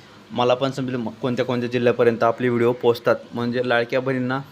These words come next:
जे बी नवीन अपडेट असते सर्व माहिती मी तुम्हाला आपल्या चॅनलवर देत असतो. तर बघा शुक्रवार, आज शुक्रवार आहे, बैलपोळाचं औचित्य साधून सणानिमित्त पंधरा, पंधराशे शासनाने लाडक्या बहिणींच्या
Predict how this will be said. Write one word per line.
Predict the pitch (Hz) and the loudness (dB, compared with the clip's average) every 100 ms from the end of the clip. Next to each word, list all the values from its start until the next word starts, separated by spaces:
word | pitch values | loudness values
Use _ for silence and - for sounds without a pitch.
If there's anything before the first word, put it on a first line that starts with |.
| - 131 | -16 -6
जे | 117 | -2
बी | 123 127 | 0 0
नवीन | 131 127 | 0 2
अपडेट | 123 123 123 | 0 -2 -2
असते | 123 123 - | -2 -4 -8
सर्व | 135 127 | -2 0
माहिती | 123 117 117 | 0 -2 -2
मी | 117 | -6
तुम्हाला | 117 113 113 | -4 -4 -4
आपल्या | 107 113 127 - - - | -4 -2 -4 -4 -20 -2
चॅनलवर | 113 110 113 139 - | -2 -2 -2 -4 -2
देत | 123 107 | -2 0
असतो. | 107 - - - - - | -2 -6 -14 -14 -20 -4
तर | 120 | -2
बघा | 120 123 139 | 0 2 0
शुक्रवार, | - 123 123 123 123 - | -2 -4 2 2 2 -4
आज | 120 127 | -4 -4
शुक्रवार | 123 123 117 117 120 | -4 -6 0 0 0
आहे, | 120 120 - - - | -2 -4 -8 -20 -8
बैलपोळाचं | 120 123 123 131 127 127 131 - - | 4 4 4 0 2 2 0 -2 -4
औचित्य | 120 117 123 127 | -4 -2 -4 -4
साधून | 131 135 123 117 | 0 0 0 -4
सणानिमित्त | 113 120 117 120 120 123 | -2 -2 0 -2 -2 -2
पंधरा, | 123 120 123 | 0 2 0
पंधराशे | 131 123 120 127 | 0 -2 -2 -4
शासनाने | - 117 117 120 123 123 - - | 0 0 0 -8 -10 -14 -20 -8
लाडक्या | 117 113 113 123 | -2 -2 0 -2
बहिणींच्या | 127 123 120 | -2 -4 -4